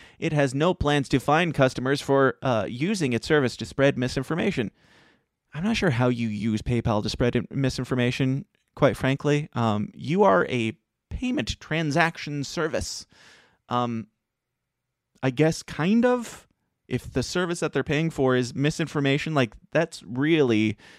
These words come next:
telling of where this is going, to where payment processors, I mean, we've known about PayPal, we've known about Patreon and stuff. They'll, they'll ban some of the most egregious,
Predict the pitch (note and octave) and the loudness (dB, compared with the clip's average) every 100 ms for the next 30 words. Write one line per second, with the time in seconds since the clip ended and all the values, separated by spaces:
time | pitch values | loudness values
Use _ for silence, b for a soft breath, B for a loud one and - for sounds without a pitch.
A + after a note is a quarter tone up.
0 | B - G#3 F#3 C#3 A#2 C3 B2+ A#2 B2 | B 0 2 2 2 2 2 2 0 -2
1 | A#2+ B2 G#2+ G#2+ A2 - - - B2 A#2+ | 4 4 4 2 -4 -10 -10 -4 0 2
2 | A2 C3 B2+ B2 - C3 A#2+ A#2+ A2 G2+ | 2 2 0 -2 -2 0 0 -2 -6 -4
3 | G#2 - b b b b b D#3 D3 C3 | -6 -6 b b b b b 0 2 0
4 | A2+ C#3 C#3+ A#2 A#2+ A2 G#2+ G#2 G2 - | 0 2 2 2 2 0 0 0 0 -2
5 | A2+ G2 G2 G2 G2+ G#2+ A2 F#2+ G2+ G#2+ | -4 -2 -2 0 -2 -4 -4 -4 -4 -4
6 | G#2+ G2 F#2+ G2 G#2 - G2 - G#2 G2+ | -6 -4 -6 -4 -6 -4 -6 -4 -2 -2
7 | G2+ A#2 A2 A#2+ A#2 A2+ C#3+ C3+ B2 D3 | -2 -2 0 0 -2 -6 -6 -2 0 2
8 | G3 C3 B2 A#2+ A#2+ A#2+ | 0 0 0 0 0 -4